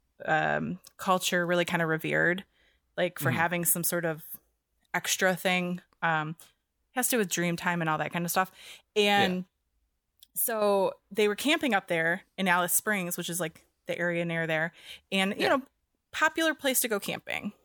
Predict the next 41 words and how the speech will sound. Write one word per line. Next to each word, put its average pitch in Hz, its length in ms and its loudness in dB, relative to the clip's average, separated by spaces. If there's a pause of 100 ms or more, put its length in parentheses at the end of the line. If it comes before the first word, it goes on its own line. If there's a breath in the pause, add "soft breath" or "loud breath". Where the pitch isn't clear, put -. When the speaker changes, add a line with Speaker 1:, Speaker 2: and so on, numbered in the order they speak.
(460)
Speaker 1:
And 185 600 2
Speaker 2:
Mm-hmm. - 80 -4 (420 soft breath)
Speaker 1:
they 233 240 2
were 262 500 2
basically, 214 600 2
if 180 160 2
I 175 60 4
recall, 170 280 2
it's 156 100 -4
been 170 140 -2
a 165 40 -2
second 160 360 -2
since - 180 -2
I've 175 260 -4 (560)
watched 175 280 0
that 165 140 0
movie 165 240 -2
or 160 80 -2
read, 156 260 -6 (200)
or 165 260 -2 (140)
there 165 100 -4
was 165 100 -6
a - 40 -16
documentary 160 500 -4
too. 170 220 -6 (960 loud breath)
And 208 280 -2
I 202 80 -4
think 302 180 -2
they 466 60 0
were 466 100 2
just, 320 180 4
like, 226 240 0
around 185 240 2
the 170 60 -2
campfire, 190 760 0
you 233 120 -2
know, 190 220 0 (120)
chilling 190 320 0
at 190 140 -2
night. 185 340 -2 (500 loud breath)
And 175 720 0